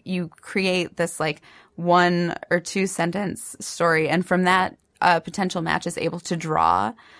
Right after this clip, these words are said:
from that and be like, "Oh, that person is spunky in their head." And when they're able to do that on their own, it packs so much bigger of a punch than when you're like, "I'm spunky," and they just have to take that at face value.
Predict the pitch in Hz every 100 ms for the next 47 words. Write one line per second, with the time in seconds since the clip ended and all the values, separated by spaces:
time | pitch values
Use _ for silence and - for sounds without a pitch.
0 | - - 262 294 349 - 220 190 185 160
1 | 151 _ _ _ - 349 240 185 170 -
2 | 175 175 165 170 170 - 262 196 151 -
3 | 185 165 175 185 165 147 156 170 180 196
4 | 226 196 190 180 180 160 156 180 - 160
5 | 147 139 156 190 - - 190 196 - -
6 | 220 220 185 - 165 156 151 147 160 147
7 | - 160 165 156 151 - 147 - 151 143
8 | 165 - 143 - 117 143 - - - 180
9 | 156 160 - 175 156 - 139 - 131 -
10 | - - - - - -